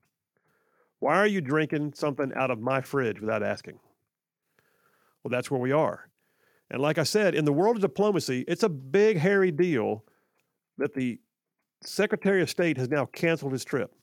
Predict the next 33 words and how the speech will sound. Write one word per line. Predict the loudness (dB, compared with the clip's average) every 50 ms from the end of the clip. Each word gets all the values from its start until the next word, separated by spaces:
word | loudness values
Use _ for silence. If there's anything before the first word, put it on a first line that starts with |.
| _ _ _ _ _ _ _ _ _ _ _ _ _ _ _ _ _ _ _ _ _ _ _ _ _ _ _ _ _ _ _ _ 0
I've | 2 4
also | 4 4 4 4 4
got, | 4 4 2 2 -2 _ 0
uh, | 0 2 2 2 2 0 -2
several | 0 0 0 2 2 0
stories | -2 0 2 2 4 2 2 2
here | 0 0 0
that | 0 0 0
talk | 0 0 0 0
about, | -2 -2 -4 -4 -10 -20 -6 -2
now | -2 0
the, | 0 0
the | -2 -4
Pentagon | -2 0 0 0 0 0 0 0 0
is | 0
saying, | 0 0 0 2 2
by | 0 0
the | 0
way, | 0 0 0 0 0 -2 -4 -8 _ _ _ _ _ _ _ -6
that | -6 -4 -2
this | 0 -2 0 0
is, | 0 0 0 0 0
um, | -2 0 0 -2 -4 -6 -8 -12 _ _ _ _ _ _ _ _ _ _ _ _ _ _ _ _ _ _ _ _ _ _ _ _ _ _ -14 -10
that | -8 -4 -2
this | -2 0 2 0
is, | 0 0 -2 -4 -10 -14 -14
you | -6 -2 0
know, | 0 0 0 -2 -6 -14 -18 -16 -10
li-, | -4 -2 -2 -2 -2
not | -2 -2 -2 0 0
the | -2 -4
first | -2 -2 -2 -2 -2 -2
time. | -2 -2 0 0 -2 -4 -6